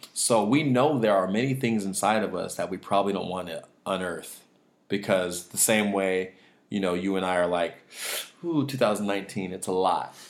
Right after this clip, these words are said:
You know, I don't really wanna un-, go un-, un-, unearth that one, turn over that rock real quick again to tell you all about it. I need to kinda heal the wound a little bit." A lot of us know that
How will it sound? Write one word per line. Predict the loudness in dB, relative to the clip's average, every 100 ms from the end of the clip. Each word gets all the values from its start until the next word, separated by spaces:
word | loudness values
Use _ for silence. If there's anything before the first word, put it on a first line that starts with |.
| -20 _ _ -6
You | -4
know, | 0
I |
don't | 0 0
really | 0
wanna | -2 -4
un-, | -2 -4 -4 0
go | 2 2 -2 -4
un-, | -4 -4
un-, | -8 -2
unearth | 0 2 2 2
that | 2 2
one, | -2 0
turn | 2
over | 2
that | 0 2
rock | 4 4 0
real | -4
quick | -2 -6 -6
again | -4 -2 -2
to |
tell | -4 -4 -2
you | -2
all | -2 -2
about | -2 -2 -2
it. | -10 _ _
I | -12
need | -10
to | -10
kinda | -10 -12 -8
heal | -6 -6
the | -6
wound | -6 -4
a | -2
little | -2
bit." | -2 -4 -8 -18 -18 -12 0
A |
lot | 4 6
of | 4
us | 2 -2
know | -2 0 2 2
that | 0 -2 -4 -10